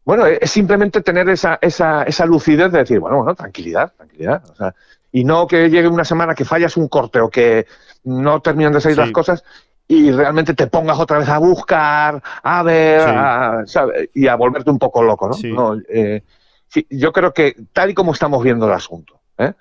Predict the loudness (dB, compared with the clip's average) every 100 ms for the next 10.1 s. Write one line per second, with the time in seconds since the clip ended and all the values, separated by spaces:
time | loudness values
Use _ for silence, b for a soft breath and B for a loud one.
0 | _ -4 -2 0 0 0 2 2 2 2
1 | 0 0 0 -2 -4 -8 -8 -8 -8 -8
2 | -6 -4 -2 -2 -2 -6 -12 -20 -4 0
3 | 0 -2 -6 -2 0 0 -2 -2 -2 0
4 | 0 0 -4 -4 -2 0 0 0 -2 -2
5 | -2 -2 -6 -2 2 2 2 0 0 0
6 | 0 0 0 0 2 2 0 -4 -8 -2
7 | -4 -4 -6 -8 -10 -4 -4 -4 _ _
8 | _ _ _ _ _ 0 2 2 2 0
9 | -4 -10 -10 -12 -10 -4 -2 0 -2 -2
10 | -8